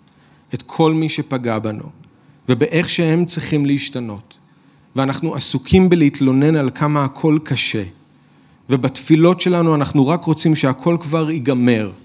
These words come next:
ושאלוהים יוציא אותנו מזה כמה שיותר מהר. אבל אנחנו שוכחים שדבר אלוהים אומר לנו, שקושי זה דבר נורמלי בחיים של המאמין, ואלוהים מביא אותו אל תוך החיים שלנו כדי לשנות אותנו,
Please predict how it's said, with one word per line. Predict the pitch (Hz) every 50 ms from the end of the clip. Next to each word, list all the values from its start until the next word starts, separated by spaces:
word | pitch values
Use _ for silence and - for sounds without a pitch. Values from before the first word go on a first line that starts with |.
| _ -
ושאלוהים | 117 117 - - 127 127 139 143 147 147
יוציא | 139 127 113 - - - 180 180
אותנו | 170 160 - 135 120 117
מזה | 113 110 107 101 107 110 107 107 - - - - - -
כמה | - - 135 131 127 123
שיותר | - - 117 107 104 - 120 110 110
מהר. | 107 101 92 95 101 98 98 107 - - - - _ _ _ _ - - - - _ - - - - -
אבל | 117 123 135
אנחנו | 143 147 147 - - 160
שוכחים | 139 - - 143 - - 120 - - - 127 107 101 101 95 - _ _ _ _ _ _ _ _ _ _ _
שדבר | - - 131 104 101 101 107 135 143 151 156 156 160 -
אלוהים | - 127 131 131 131 135 139 143
אומר | - 151 123 127 127 127 131 131 127
לנו, | 123 113 101 95 98 104 - _ _ - - - _ _ _ - - - - -
שקושי | - - 135 - - - - - 185 180 - - - - 120 107 101 - - -
זה | 113 127
דבר | 123 120 123 110 135 135 135 135
נורמלי | 131 127 120 107 113 110 113 117 123 123 113 110 107 101 - - _ _ _ _ _ _ _ -
בחיים | 123 123 - - - 117 117 127 135 135
של | 131 - - 123 120
המאמין, | 110 110 113 120 120 107 113 117 120 117 117 113 117 - - - - - _ _ _ - - - -
ואלוהים | - 127 120 123 131 139 147 156 156 151
מביא | 139 113 101 107 139 165 180
אותו | 202 185 - 190 175
אל | 165
תוך | 147 170 156 - 160
החיים | - - 143 139 143 143
שלנו | 135 - 135 123 113 110 113 113 107
כדי | - 123 110 120 120
לשנות | 120 113 - - 123 113 113 120 127 127 -
אותנו, | 135 - - 92 101 104